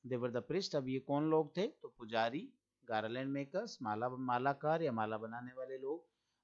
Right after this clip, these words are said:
cooks यानी रसोइये, sweepers, musicians, डांसर, तो इन सब का खर्चा जो है,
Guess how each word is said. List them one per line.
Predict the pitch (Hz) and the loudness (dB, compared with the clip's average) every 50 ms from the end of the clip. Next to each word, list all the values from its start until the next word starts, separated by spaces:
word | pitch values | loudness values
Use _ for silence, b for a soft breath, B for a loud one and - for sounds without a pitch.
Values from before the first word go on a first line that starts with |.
| _ _ _ _ _ | _ _ _ _ _
cooks | - 180 185 185 - - 147 | 2 2 4 4 2 2 2
यानी | 123 113 113 117 | 4 4 2 2
रसोइये, | 110 120 117 - - 151 147 143 151 160 160 | 2 2 2 4 4 4 4 6 6 6 4
sweepers, | 131 - - 131 123 117 - - 139 139 143 143 - - 123 | 4 2 -2 -2 -4 -2 -2 0 2 2 2 0 -4 -8 -12
musicians, | 117 113 110 131 135 127 - 131 131 131 135 135 127 110 | -12 -12 -12 -8 -8 -8 -6 -6 -8 -10 -10 -10 -8 -4
डांसर, | 110 98 98 98 98 - 131 147 175 - _ _ _ _ _ _ _ _ - | -4 -4 -4 -6 -8 -6 -6 -6 -6 -8 _ _ _ _ _ _ _ _ -14
तो | 214 | -12
इन | 214 | -10
सब | 180 - 180 180 180 | -2 0 0 0 0
का | - 196 185 | 0 -2 -2
खर्चा | 185 - 147 143 131 - - 175 175 | -2 -2 -4 -4 -4 0 0 0 0
जो | 151 135 110 101 | 2 0 -2 -2
है, | 104 117 165 247 - | 0 0 0 0 -2